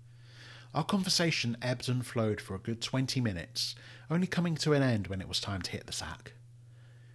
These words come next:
He'd given me papers and a whole load of info on the activities we did at camp, which I had to read. He'd been to one of the campsites already where apparently he'd seen snakes while clearing the area out.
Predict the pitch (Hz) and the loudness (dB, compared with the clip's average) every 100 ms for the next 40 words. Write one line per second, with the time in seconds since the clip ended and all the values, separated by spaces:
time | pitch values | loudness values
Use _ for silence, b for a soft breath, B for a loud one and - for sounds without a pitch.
0 | B B B B B B B 120 - 165 | B B B B B B B -4 4 4
1 | 165 151 - 160 - 107 - 98 92 - | 6 4 6 4 4 2 0 0 0 4
2 | 139 139 131 117 113 131 123 - 85 87 | 6 6 6 4 4 2 2 -2 -4 -4
3 | 92 87 - 131 113 - 87 - 78 71 | -4 -4 -2 -2 -2 -4 -6 -6 -6 -8
4 | - 85 80 - B B B B 127 120 | -8 -6 -6 -8 B B B B -2 0
5 | 123 - 82 - 90 110 82 - - B | -2 -4 -6 -6 -2 -2 -2 -8 -14 B
6 | B B B B B - - - - - | B B B B B -20 -20 -20 -20 -8
7 | - 113 156 175 165 143 131 120 113 123 | -2 0 4 4 2 4 4 4 2 2
8 | 107 - 104 - 104 113 135 104 85 92 | 0 0 0 0 0 0 0 0 -2 -4
9 | 104 - 170 - 90 87 92 - - 110 | -4 0 0 0 -6 -6 -8 -4 -2 -2
10 | 98 - 131 135 117 - - 90 - - | 0 0 2 0 0 -4 -4 -4 -4 -4
11 | 95 85 82 90 104 104 82 73 71 73 | -4 -4 -6 -2 0 0 -2 -6 -6 -8